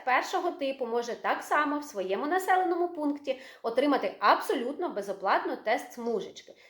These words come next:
Це гарантовано нам програмою медичних гарантій, яка діє по всій території України, без виключення. Варто розуміти, що в цілому в програмі «Доступні ліки» є досить довгий перелік тест-смужок,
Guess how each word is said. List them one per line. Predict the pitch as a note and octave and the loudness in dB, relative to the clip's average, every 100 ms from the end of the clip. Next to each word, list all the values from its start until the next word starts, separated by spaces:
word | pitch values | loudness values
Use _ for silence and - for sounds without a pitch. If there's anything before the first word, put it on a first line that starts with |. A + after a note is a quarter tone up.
| _ | _
Це | - E4 | 0 2
гарантовано | E4+ B3+ A3 A3+ E4+ G4+ F4+ | 4 2 4 6 6 4 0
нам | D4+ C#4 | -2 -2
програмою | - A3 A#3+ D#4+ F#4 D4 | -2 0 4 4 4 -2
медичних | A3+ F3+ C4 - A#3+ G3 | -4 -4 -6 -6 -6 -2
гарантій, | F#3+ F#3+ F3+ - | 0 0 -2 -6
яка | F3+ F#3 G#3 | -4 -2 -2
діє | G#3 B3 F#3+ | -2 -2 -2
по | - - F#3+ | -4 2 4
всій | F4+ - - B3+ C#4+ | 4 0 -4 -2 0
території | C#4 A3+ G3+ G#3 A#3 A#3 | 0 -2 0 -2 -2 -4
України, | A#3 B3+ A#3 B3 G#3+ E3+ | -2 -2 0 -2 -4 -4
без | G3 A#3 | -2 -2
виключення. | E4+ E4 - F#3 F3+ - F3 - _ _ _ - - - A3 | -2 -4 -4 -10 -12 -12 -14 -16 _ _ _ -20 -20 -2 4
Варто | D#4+ - | 4 4
розуміти, | E4+ C#4 D#4 D5+ - | -4 -2 -2 -2 -4
що | - | -6
в | B3+ | -6
цілому | - D4+ C5 A#4 | -2 0 0 0
в | - | -2
програмі | A#3 B3+ F4+ E4+ | 0 2 2 2
«Доступні | A#3+ - C#4+ A#3 | -2 -6 -8 -4
ліки» | A#3 G#4+ A4+ | 0 0 0
є | C4 A3+ B3 | -2 0 4
досить | C#4 F4 C#4 | 2 2 -2
довгий | G#3+ B3 G3+ F#3 | 4 4 4 -4
перелік | - F#3+ F3+ - - | -4 -2 -2 -4 -8
тест-смужок, | F#3 F3+ - G3+ G#3+ A#3 | -10 -10 -12 -6 -2 -2